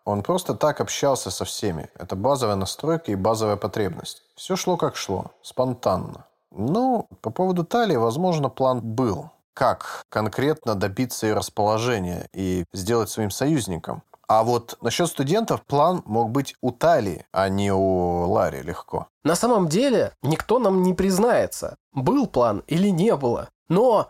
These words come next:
Speaker 2: есть имейл от дочери к своему отцу о том, что они реализуют задумку, придуманную Талией.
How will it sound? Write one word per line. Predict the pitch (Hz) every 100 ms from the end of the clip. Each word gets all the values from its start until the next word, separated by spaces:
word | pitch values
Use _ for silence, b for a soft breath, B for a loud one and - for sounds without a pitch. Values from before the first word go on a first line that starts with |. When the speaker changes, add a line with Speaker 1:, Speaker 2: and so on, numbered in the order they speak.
| _
Speaker 2:
есть | 123 170 269 - -
имейл | - 254 180 139 123 110 -
от | 156 147 -
дочери | 160 170 185 147 139
к |
своему | - 147 143 139
отцу | 135 135 - 127 113 _
о | 139
том, | 160 180
что | - 160
они | 165 151
реализуют | 143 151 170 165 127 123
задумку, | 147 160 156 117 - 98 -
придуманную | 151 156 143 123 123 120 120 110 104
Талией. | - 131 110 101 98